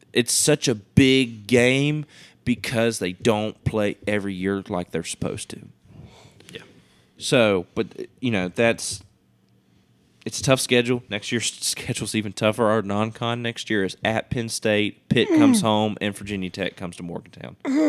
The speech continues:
Speaker 2: Oof.
Speaker 1: All because we're not in the right conference. So, yeah. No, I, I, I,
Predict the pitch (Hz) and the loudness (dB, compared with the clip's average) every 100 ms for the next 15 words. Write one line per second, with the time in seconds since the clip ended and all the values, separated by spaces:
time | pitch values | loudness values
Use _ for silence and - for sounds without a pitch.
0 | 285 190 190 _ _ _ _ _ _ _ | 2 0 -4 _ _ _ _ _ _ _
1 | _ _ _ _ _ _ - 160 139 - | _ _ _ _ _ _ 2 4 4 -2
2 | - - 127 139 151 147 147 139 127 120 | -14 2 6 8 6 4 4 8 8 8
3 | 117 - 113 113 110 - 107 98 95 - | 4 0 2 4 4 4 2 4 4 2
4 | - 85 - - - - - _ _ - | -4 -6 -8 -14 -14 -16 -16 _ _ -20
5 | - - _ _ _ _ _ _ - - | -18 -20 _ _ _ _ _ _ -20 -20
6 | - - 143 110 107 110 - - 143 110 | -18 -4 2 4 2 -4 -20 0 4 4
7 | 98 _ _ - 165 170 - 190 208 - | 4 _ _ -8 0 2 2 4 2 2
8 | - - 147 - 180 - - - - 190 | -8 -8 -4 2 0 0 -20 -4 4 6
9 | 226 | 6